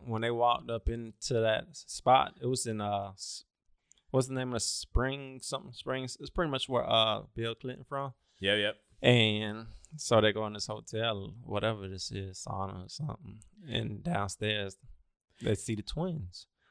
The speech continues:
Speaker 1: the big boys. You know what I
Speaker 2: So
Speaker 1: mean? They
Speaker 2: they
Speaker 1: come out, pump shotgun.
Speaker 2: Tim,
Speaker 1: Like,
Speaker 2: Tim and Thomas, you know, got the
Speaker 1: "What's
Speaker 2: pump
Speaker 1: up?"
Speaker 2: shotgun. You know what I mean? They,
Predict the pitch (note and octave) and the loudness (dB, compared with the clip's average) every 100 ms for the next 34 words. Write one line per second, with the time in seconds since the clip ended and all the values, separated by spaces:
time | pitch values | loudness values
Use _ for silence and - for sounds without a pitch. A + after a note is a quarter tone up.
0 | _ _ B2 D3+ D3+ A2 G#2 F#2 F2 F#2 | _ _ 0 2 2 4 6 6 2 -4
1 | B2+ C3+ C3 G#2 G2+ A#2 B2 A#2+ A#2 - | -6 -6 -2 2 4 6 4 4 -2 -4
2 | - - - - D3 - - A#2 G#2+ - | -16 -20 6 8 8 2 0 4 4 0
3 | G#2+ G#2 - A2+ A#2 - - A#2+ B2+ A#2+ | -14 -10 -2 2 2 0 -4 -2 -2 -4
4 | A#2 B2+ A#2+ G2+ G2+ - G2+ F#2+ F#2+ F#2+ | 0 2 2 0 -6 -10 -10 -8 -4 -4
5 | F#2+ G2 G#2 G#2+ - G#2 F#2+ G2 G2+ G2 | -4 -4 -4 -4 -4 -2 -2 -6 -8 -6
6 | F#2+ - G3+ _ _ _ A2 G2+ G2 G2 | -8 -12 -20 _ _ _ 2 4 4 2
7 | G2+ G2 F#2+ - _ _ _ _ - G2+ | -4 -6 -10 -16 _ _ _ _ -6 6
8 | A#2 B2 A#2 G#2+ | 8 8 4 -2